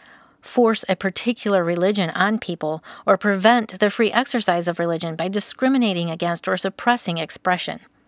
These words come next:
Thomas Jefferson used the phrase to reassure people that the government would stay out of religion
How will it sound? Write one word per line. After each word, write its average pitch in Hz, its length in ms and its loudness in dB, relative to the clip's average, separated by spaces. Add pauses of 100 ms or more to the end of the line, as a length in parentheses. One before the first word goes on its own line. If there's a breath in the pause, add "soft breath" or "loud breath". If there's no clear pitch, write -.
(680 loud breath)
Thomas 277 320 0
Jefferson 196 480 0
used 196 300 0
the 226 80 0
phrase 170 360 -2
to 165 160 -6
reassure 214 480 0
people - 400 -8 (360 loud breath)
that 214 120 2
the 233 80 2
government 254 420 4
would 214 120 -2
stay 233 200 -2
out 220 160 4
of 214 120 0
religion 226 480 0